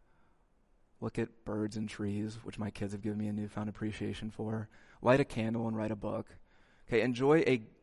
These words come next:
delicious meal with a friend or friends. If you're suffering,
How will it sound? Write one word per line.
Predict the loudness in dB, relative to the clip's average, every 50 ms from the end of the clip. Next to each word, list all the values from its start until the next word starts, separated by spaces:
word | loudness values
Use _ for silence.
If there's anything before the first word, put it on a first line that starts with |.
| _ _ _ _ _ _ 0
delicious | 0 2 2 2 2 2 2 0 -2 -4 -2 -4
meal | -4 -2 -2 0 0 -2 -2 -2 -4
with | -4 -4 -4
a | -6
friend | -6 -6 -4 -4 -2 -2 -2 -4 -4 -4
or | -6 -6 -6
friends. | -4 -4 -4 -4 -4 -4 -6 -8 -8 -12 -16 _ _ -20 -20 -20 -20 -20 -20 -20 -20 -20 _ _ _ _ _ _ _ _ _ _ _ _ _ _ _ _ _ _
If | -2 -2 2 4
you're | 4 6 6 6 4
suffering, | 2 0 2 2 2 2 2 0 0 0 0 0 -2 -4 -6 -8 -12